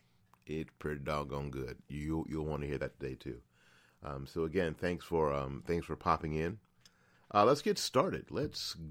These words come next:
get started with, uh, the fun and frivolity. Um, because I think that this, this letter, um, this resignation letter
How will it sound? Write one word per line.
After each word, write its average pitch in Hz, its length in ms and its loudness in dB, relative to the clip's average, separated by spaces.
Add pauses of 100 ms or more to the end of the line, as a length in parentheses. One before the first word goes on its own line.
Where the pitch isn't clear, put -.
get 107 420 2
started 87 680 0
with, 71 320 -6
uh, 69 260 -2
the 65 120 -6
fun 92 360 2
and 73 180 -2
frivolity. 67 580 -2 (720)
Um, 62 380 -12 (1120)
because 87 180 2
I 101 60 6
think 104 240 0
that 71 140 -4
this, 82 320 -4 (680)
this - 220 -6
letter, 80 320 0 (840)
um, 64 560 -6
this 78 160 -10
resignation 80 400 0
letter 69 220 -2